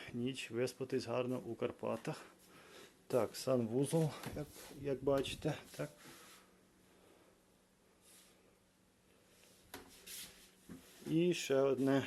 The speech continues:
ліжко, місце зараз вам покажу. Тут, до речі, дуже гарно спиться, так.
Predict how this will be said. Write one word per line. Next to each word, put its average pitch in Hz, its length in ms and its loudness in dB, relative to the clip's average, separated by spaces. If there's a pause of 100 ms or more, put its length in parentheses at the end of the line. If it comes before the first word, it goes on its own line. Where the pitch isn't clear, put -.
(160)
ліжко, 131 560 0 (280)
місце 113 300 -4
зараз 113 360 -2
вам 120 220 2 (800)
покажу. 127 920 4 (3000)
Тут, 143 160 -2
до 127 80 4
речі, 123 260 2
дуже 117 240 -4
гарно 110 280 -2
спиться, - 580 -6
так. 135 360 -4